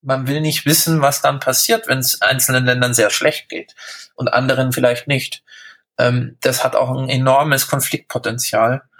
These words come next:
Und ich glaube einfach, dass man da sehr behutsam mit umgehen muss,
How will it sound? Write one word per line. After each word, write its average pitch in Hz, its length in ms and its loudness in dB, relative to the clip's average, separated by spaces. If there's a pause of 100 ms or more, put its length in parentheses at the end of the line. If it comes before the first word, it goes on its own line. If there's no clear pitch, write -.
(440)
Und 120 380 -4
ich - 160 -8
glaube 135 400 2
einfach, 139 320 -2 (240)
dass 127 160 0
man 135 120 0
da 127 120 2
sehr 127 180 4
behutsam 147 600 0
mit 127 160 -6
umgehen 165 440 -6
muss, 156 440 -4